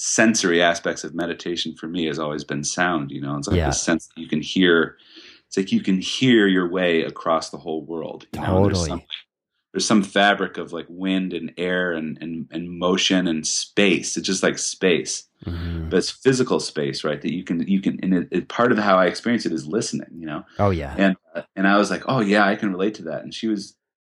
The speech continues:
Speaker 1: it's like she had just uncovered a little secret, you know, that, and, and it's, it's sweet when that happens, 'cause then I can, I can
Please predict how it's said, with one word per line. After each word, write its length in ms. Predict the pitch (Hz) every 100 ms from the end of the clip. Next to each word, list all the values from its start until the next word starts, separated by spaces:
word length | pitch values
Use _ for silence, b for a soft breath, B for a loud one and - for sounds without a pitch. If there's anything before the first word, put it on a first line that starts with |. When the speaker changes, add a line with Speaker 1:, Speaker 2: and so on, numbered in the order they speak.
| _ _
Speaker 1:
it's 100 | 110
like 140 | 135 127
she 160 | 147
had 100 | 143
just 180 | 123 123
uncovered 500 | 110 104 98 117 110
a 40 | 101
little 220 | 98 82
secret, 500 | - - 85 87 -
you 80 | 78
know, 220 | 80 80
that, 140 | 85 78
and, 280 | 82 71 - -
and 100 | 98
it's, 340 | 95 - - 98
it's 180 | 98
sweet 220 | - 127 107
when 80 | 95
that 160 | 87
happens, 380 | 92 95 78 73
'cause 200 | - 85
then 220 | 92 90
I 80 | 82
can, 320 | 78 78 78 - -
I 60 | 85
can 280 | 82 76